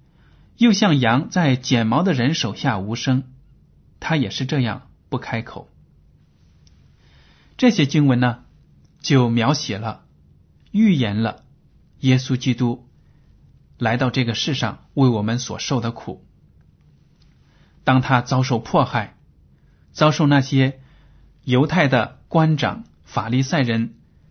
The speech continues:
斥责、迫害的时候呢，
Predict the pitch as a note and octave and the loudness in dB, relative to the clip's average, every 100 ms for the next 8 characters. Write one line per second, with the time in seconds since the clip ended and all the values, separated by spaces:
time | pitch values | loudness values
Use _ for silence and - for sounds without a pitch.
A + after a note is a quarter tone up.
0 | - _ _ - - A#3+ D#3+ A2+ G#2 G#2 | -20 _ _ -10 -2 0 0 -2 -4 -6
1 | _ _ - G#3 - E3 A2 - A2 B2 | _ _ 0 0 2 -2 -2 -6 -6 -4
2 | A2 G#2 | -4 -6